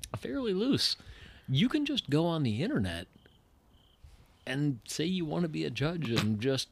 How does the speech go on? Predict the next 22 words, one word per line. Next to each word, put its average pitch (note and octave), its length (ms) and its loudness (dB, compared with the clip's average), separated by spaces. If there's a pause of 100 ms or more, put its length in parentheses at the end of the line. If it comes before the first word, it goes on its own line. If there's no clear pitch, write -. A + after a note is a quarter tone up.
(160)
and C3+ 480 4
fill D3 200 0
out D3+ 100 4
a C#3 80 4
form. G3 240 2
It's D3+ 160 2
not F#3 120 -6
like F#3 180 -4
they E3 160 2
have B2+ 800 0 (920)
some, D#3+ 720 2 (1300)
like, C3+ 240 2
big D#3+ 260 2
grading D#3+ 440 6
system C#3 680 4
with, B2 640 2
uh, A2 500 2
a A#2 60 2
lot A#2 260 0
of, B2 400 0
you C3 120 -2
know, G2+ 220 0